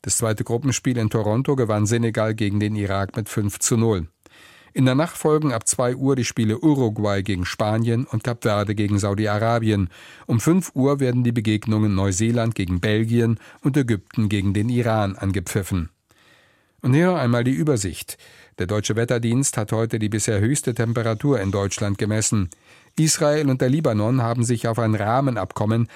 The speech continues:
zur Befriedung der Region verständigt. Nach den beiden Erdbeben in Venezuela hat sich die Zahl der Todesopfer auf neunhundertzwanzig erhöht.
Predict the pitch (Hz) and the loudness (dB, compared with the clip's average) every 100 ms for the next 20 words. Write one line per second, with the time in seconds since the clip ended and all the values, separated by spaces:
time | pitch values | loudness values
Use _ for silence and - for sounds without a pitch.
0 | - - 127 117 - 151 135 110 101 107 | -10 -4 0 0 2 0 2 0 0 0
1 | 104 98 104 101 101 110 - 113 107 101 | 0 0 0 2 0 -2 -2 0 2 0
2 | - - - - - - _ 101 98 110 | -4 -14 -20 -20 -20 -20 _ -6 -4 -2
3 | 101 101 104 120 113 120 127 127 135 110 | 0 0 -2 0 -2 -2 0 0 0 0
4 | 101 104 104 - 113 110 110 110 110 - | 0 0 0 -2 -2 0 0 -2 -4 -14
5 | - 110 - 107 110 - 110 104 104 98 | -8 -6 -4 -4 -4 -2 -2 -2 -2 -4
6 | - 123 107 - 113 - 104 104 - 104 | -2 -2 -2 -4 -6 -4 -2 -4 -2 0
7 | 113 110 107 107 - 113 95 95 95 - | 2 2 0 -2 -2 -2 -2 -4 -6 -6
8 | 113 101 92 69 | -2 0 0 -4